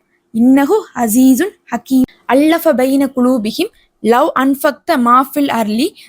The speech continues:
ஜமீஅம் மா அல்லஃப்த பைன குலூபிஹிம் வலாக்கின்னல்லாஹ அல்லஃப பைனஹும் இன்னஹு அஸீஸுன் ஹக்கீம். அவ்வளவுதான். இப்ப அவர்களை வந்து நினைத்து நீங்க துவா செய்து கொள்ளுங்க. இதை வந்து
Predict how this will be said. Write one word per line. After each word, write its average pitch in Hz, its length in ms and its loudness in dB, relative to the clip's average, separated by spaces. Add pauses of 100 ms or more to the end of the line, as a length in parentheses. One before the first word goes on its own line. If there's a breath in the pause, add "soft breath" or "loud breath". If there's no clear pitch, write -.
ஜமீஅம் 262 640 0 (320)
மா 247 160 2 (120)
அல்லஃப்த 277 560 -2
பைன 254 360 2
குலூபிஹிம் 254 640 0 (340 soft breath)
வலாக்கின்னல்லாஹ 247 960 0 (300)
அல்லஃப 254 380 0 (460 soft breath)
பைனஹும் 277 540 0 (280)
இன்னஹு 311 440 2 (200)
அஸீஸுன் 254 540 0 (160)
ஹக்கீம். 247 340 -8 (140)
அவ்வளவுதான். 240 440 0
இப்ப 269 280 -4
அவர்களை 247 460 0
வந்து 233 180 0
நினைத்து 247 320 0
நீங்க 233 160 2
துவா 226 200 0
செய்து 226 260 -6
கொள்ளுங்க. 233 280 -6 (280 loud breath)
இதை 247 260 0
வந்து 247 180 -4